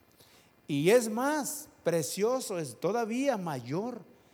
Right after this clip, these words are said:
cuando Él empieza a revelar su palabra. Y que ahí empieza una luz, pero finita, pero que al mismo tiempo dice, "Ay, ay, ay, Señor,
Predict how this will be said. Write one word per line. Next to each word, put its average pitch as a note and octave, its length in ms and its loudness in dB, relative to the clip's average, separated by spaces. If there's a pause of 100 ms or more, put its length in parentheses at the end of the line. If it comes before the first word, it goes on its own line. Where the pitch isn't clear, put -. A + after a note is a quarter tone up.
(180)
cuando A#2 280 -6
Él C#3 80 -2
empieza C3+ 400 -6
a C#3+ 40 -4
revelar A2 440 -10
su - 140 -14
palabra. G#2+ 440 -18 (1600)
Y A2+ 80 -10
que - 120 -8
ahí C#3+ 180 -2
empieza C#3+ 460 -8
una D3 200 -8
luz, A#2 440 -10
pero G2+ 320 -8 (480)
finita, A#2 760 -6 (120)
pero G#2 240 -12
que G#2+ 100 -12
al G2 120 -10
mismo B2+ 440 -8
tiempo A2 400 -10
dice, G2+ 260 -14
"Ay, G#2 160 -10
ay, F#2+ 180 -12
ay, G#2 220 -10 (720)
Señor, G2 340 -16